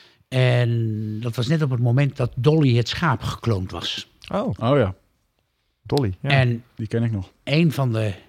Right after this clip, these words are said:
Speaker 1: mensen in mijn team, dat was dokter Larry Eggenbroad uit Zuid-Dakota, die ik in de tijd in Rome ontmoet heb. Die had ik ook uitgenodigd. En hij vond altijd dat wij ons uiterste best moesten doen om die mammoet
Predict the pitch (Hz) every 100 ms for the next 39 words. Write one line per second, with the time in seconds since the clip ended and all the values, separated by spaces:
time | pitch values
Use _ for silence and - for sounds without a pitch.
0 | _ _ _ - 117 165 180 135 123 107
1 | - 190 196 127 - 110 - - - 107
2 | 110 - 107 104 104 104 151 170 156 160
3 | 170 - - - _ 117 104 - - 95
4 | 101 - 147 147 143 113 101 110 101 101
5 | 101 101 104 117 143 135 120 113 117 113
6 | - _ - - - 107 101 95 156 147
7 | 139 - 120 113 117 - - _ _ -
8 | - - _ 139 123 117 113 110 101 120
9 | 170 185 - 156 - 135 127 127 - 127
10 | 120 120 110 110 - 151 156 113 107 147
11 | - 117 117 - 123 107 113 113 107 107
12 | 123 135 123